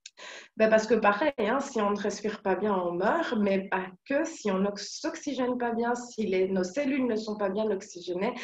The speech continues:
elles ne peuvent pas bien se régénérer. Et donc, forcément, on va induire, si on a une mauvaise oxygénation, on va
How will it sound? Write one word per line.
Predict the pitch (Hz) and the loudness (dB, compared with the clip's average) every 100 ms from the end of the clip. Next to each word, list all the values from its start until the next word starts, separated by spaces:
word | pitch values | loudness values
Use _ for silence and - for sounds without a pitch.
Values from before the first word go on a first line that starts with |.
| - - - | -14 -8 0
elles | 208 | 2
ne | 208 | 2
peuvent | 214 220 | 0 -4
pas | - 269 | -2 -2
bien | 202 233 277 | 0 0 0
se | - 226 | -2 -4
régénérer. | 220 226 240 214 202 190 185 - - - | -4 -2 0 0 -2 -2 -6 -8 -18 -10
Et | - | -2
donc, | 185 208 208 | 2 2 0
forcément, | - 277 - - 254 233 202 233 294 | 0 -2 -2 0 2 4 4 2 2
on | 202 190 | 0 0
va | 185 247 262 | 2 2 2
induire, | 226 254 247 202 202 240 - | 0 0 0 0 0 0 -4
si | - | -4
on | 196 190 | -2 -2
a | |
une | 185 190 | 0 0
mauvaise | 233 233 233 202 | 0 0 -2 -4
oxygénation, | 202 - 190 185 170 165 - 185 220 302 - - - | -8 -8 -4 -2 -4 -8 -10 -4 -2 -4 -10 -16 -4
on | 190 | -2
va | 202 277 302 | 2 2 0